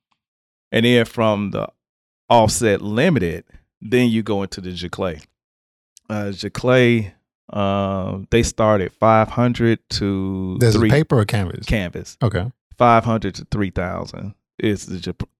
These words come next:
Speaker 1: Giclée price point, um, depending on the, the, the image, the, you know, the size, you know, different things like that. Now,
Speaker 2: Yeah.
Speaker 1: what I did different initially from most of the market, uh, African American market,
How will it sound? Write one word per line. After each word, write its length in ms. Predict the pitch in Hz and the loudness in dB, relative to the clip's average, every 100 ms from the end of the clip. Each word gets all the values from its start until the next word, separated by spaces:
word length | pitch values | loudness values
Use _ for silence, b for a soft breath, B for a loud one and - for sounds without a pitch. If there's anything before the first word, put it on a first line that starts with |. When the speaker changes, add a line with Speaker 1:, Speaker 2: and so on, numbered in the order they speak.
| - | -10
Speaker 1:
Giclée 320 | - 101 90 | 0 0 2
price 320 | 107 90 92 | 0 0 -2
point, 440 | - 95 92 95 - - | -4 -4 -4 -8 -14 -8
um, 520 | 98 92 90 92 92 - | -6 -6 -8 -10 -10 -8
depending 400 | 101 113 110 101 | -4 0 2 2
on 200 | 92 92 | 0 -2
the, 100 | 90 - _ - | -4 -10 _ -6
the, 380 | 101 98 87 - | -2 -2 -4 -6
the 220 | 101 95 110 | -4 -4 -2
image, 600 | 110 110 104 98 - - - - - | 0 2 2 0 -4 -16 -20 -20 -10
the, 140 | 104 | -6
you 60 | 101 | -6
know, 140 | 92 | -6
the 100 | 85 | -10
size, 760 | - 110 101 95 92 87 85 - _ _ _ _ _ _ | -4 0 2 0 -2 -6 -10 -16 _ _ _ _ _ _
you 80 | 110 | -4
know, 100 | 95 | -2
different 300 | 92 87 - | -2 -4 -4
things 200 | 87 87 | -8 -10
like 200 | - 82 | -10 -12
that. 240 | - - - | -10 -10 0
Now, 160 | 131 95 | 4 4
Speaker 2:
Yeah. 60 | |
Speaker 1:
what 140 | 104 110 | 4 2
I 100 | 117 | 0
did 540 | 117 117 107 - 104 | -2 -2 -2 -6 -2
different 500 | 117 127 110 95 - _ - | 0 2 0 -2 -4 _ -6
initially 680 | 107 117 123 - 107 98 | -4 -2 -2 -4 -10 -10
from 280 | 98 - 98 | -10 -8 -6
most 340 | 101 120 123 104 | 0 2 0 -4
of 80 | |
the 60 | 98 | -8
market, 640 | 92 98 117 113 95 90 - | -6 -4 -2 -4 -6 -8 -8
uh, 300 | 95 95 92 - | -10 -8 -8 -6
African 300 | 110 - 101 | -8 -8 -6
American 420 | 101 120 113 92 | 0 0 0 -6
market, 600 | 92 87 87 87 92 | -8 -8 -10 -10 -10